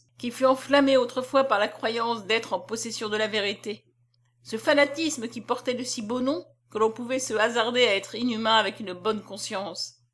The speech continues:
à brûler des juifs, des hérétiques et des bons livres,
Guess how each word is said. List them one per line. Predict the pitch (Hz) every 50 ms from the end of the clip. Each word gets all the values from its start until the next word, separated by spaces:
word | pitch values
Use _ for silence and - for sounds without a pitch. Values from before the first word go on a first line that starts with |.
| _ _ _ _ _ _ _ _ _ _ _ _ -
à | 165 185
brûler | 185 220 240 226 226
des | 214 220 240
juifs, | - 220 247 254 - - - - _ _
des | - 196 202 202 208
hérétiques | 233 233 233 240 240 277 254 247
et | 233
des | 202 202
bons | 190 214 226
livres, | 233 247 247 220 170 156 180 - _